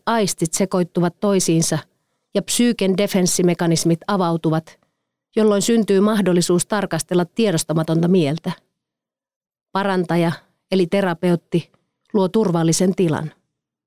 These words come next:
Liikun pimeyden reunalla ja autan potilastani. Laulan sibibo-kielellä ja johdatan ihmistä matkalle.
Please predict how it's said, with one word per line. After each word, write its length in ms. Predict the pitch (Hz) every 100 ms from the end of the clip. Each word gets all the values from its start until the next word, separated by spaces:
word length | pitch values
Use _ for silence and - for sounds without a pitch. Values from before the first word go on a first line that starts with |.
| _ _ _ _ _ _ _ _ _ _ _ _ -
Liikun 380 | 277 269 254 214
pimeyden 480 | 247 220 185 185
reunalla 520 | 180 208 185 170 165 165 - _ _ _ _ -
ja 60 | -
autan 420 | 226 226 190 165 160
potilastani. 720 | 185 147 165 - 202 185 - _ _ _ _ _ _ _ _ _ _ _
Laulan 360 | 220 247 254 202
sibibo-kielellä 1000 | - 233 214 170 - 226 208 180 170 165 - _ _ -
ja 60 | 180
johdatan 480 | 214 180 180 180 -
ihmistä 380 | 208 170 175 180
matkalle. 580 | 190 175 - 131 139